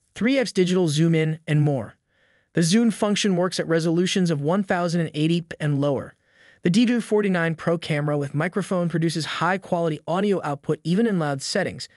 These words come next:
significantly improving the sound quality of your live videos or online calls. It is ideal for video calling,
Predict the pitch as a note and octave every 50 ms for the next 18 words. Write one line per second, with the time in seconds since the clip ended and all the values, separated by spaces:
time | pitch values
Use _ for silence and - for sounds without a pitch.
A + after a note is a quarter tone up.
0 | _ _ _ _ - - - D3 - F3+ A3+ A3+ C4 A#3 - E3+ C#3 C3 A#2+ A#2
1 | A2 - B2+ B2 A#2 B2+ C3+ C#3 C3+ - - D3 C3+ C#3 C3+ - - - F3+ F#3+
2 | F#3+ F#3 F3+ D#3+ D3+ D#3 C#3+ C#3+ D3 D#3+ F3 F3 D3+ D#3+ D#3 D#3+ D#3+ E3 E3 D3
3 | D3+ C3+ - - C#3+ C#3+ C#3+ C#3 B2+ B2+ B2 - - D#3 D3 C3 G2+ - - -
4 | - _ _ _ _ _ _ _ _ _ _ _ _ _ _ - D#3 D3 E3 D3+
5 | D3+ D3 - D#3+ D#3 D3 - - C#3+ C3 D3 F3 F#3+ F3+ D3+ B2 - C3 A#2+ A#2
6 | G#2 B2+ D3+ D3+